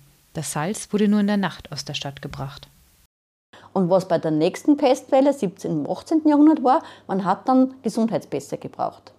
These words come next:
Speaker 2: die sogenannten Fäden. Das heißt, man durfte, man konnte nicht in die Stadt herein, wenn man nicht, wenn Pestzeit war, eine Bescheinigung hatte, dass man von einem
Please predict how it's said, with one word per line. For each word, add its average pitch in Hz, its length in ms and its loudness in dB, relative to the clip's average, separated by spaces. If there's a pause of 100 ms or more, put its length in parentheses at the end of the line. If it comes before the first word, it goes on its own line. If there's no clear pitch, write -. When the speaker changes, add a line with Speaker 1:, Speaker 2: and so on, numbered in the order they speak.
(400)
Speaker 2:
die 180 60 -4
sogenannten 185 480 -4
Fäden. 160 440 0 (480)
Das - 160 -10
heißt, 220 320 0
man 214 180 -4
durfte, 247 320 2 (220)
man 196 200 -4
konnte 247 300 -2
nicht 269 240 0
in 247 80 0
die 214 80 -4
Stadt 214 300 -4
herein, 208 300 0
wenn 208 120 -2
man 196 140 -2
nicht, - 280 -4
wenn 160 220 0
Pestzeit 214 540 -4
war, 247 200 0 (360)
eine 185 120 4
Bescheinigung 254 680 2
hatte, 247 260 -2
dass - 160 0
man 175 140 -6
von 175 120 -2
einem 151 220 0